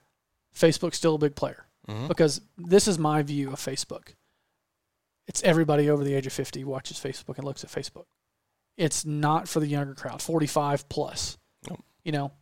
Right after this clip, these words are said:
Speaker 1: but you're still seeing Facebook move the needle and be influential over Instagram. 'Cause to me,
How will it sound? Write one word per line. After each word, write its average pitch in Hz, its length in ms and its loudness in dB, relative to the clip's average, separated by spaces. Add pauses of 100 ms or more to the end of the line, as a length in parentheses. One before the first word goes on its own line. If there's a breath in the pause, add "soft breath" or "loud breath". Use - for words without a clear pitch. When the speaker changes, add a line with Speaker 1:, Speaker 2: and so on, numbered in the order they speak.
(160)
Speaker 1:
but 156 220 4
you're 170 240 4
still 180 340 2
seeing 151 460 0
Facebook 147 520 0
move 147 300 -2
the 139 80 -6
needle 139 380 -2
and 135 120 -8
be 135 300 0
influential 135 680 -6
over 156 260 4
Instagram. 135 420 -8
'Cause 139 140 -2
to - 100 -4
me, 202 340 2